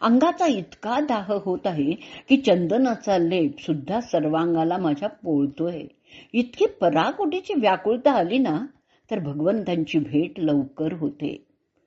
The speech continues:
रामकृष्ण परमहंसही सांगायचे की, "लोक आपल्या प्रियजनांकरता बादली बादली भर अश्रू ढाळतात हो,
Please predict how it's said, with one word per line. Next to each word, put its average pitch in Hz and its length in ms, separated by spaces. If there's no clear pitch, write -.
रामकृष्ण 175 540
परमहंसही 190 640
सांगायचे 202 580
की, 214 260
"लोक 247 420
आपल्या 196 400
प्रियजनांकरता 175 1160
बादली 175 540
बादली 202 380
भर 208 440
अश्रू 175 340
ढाळतात 226 460
हो, 208 240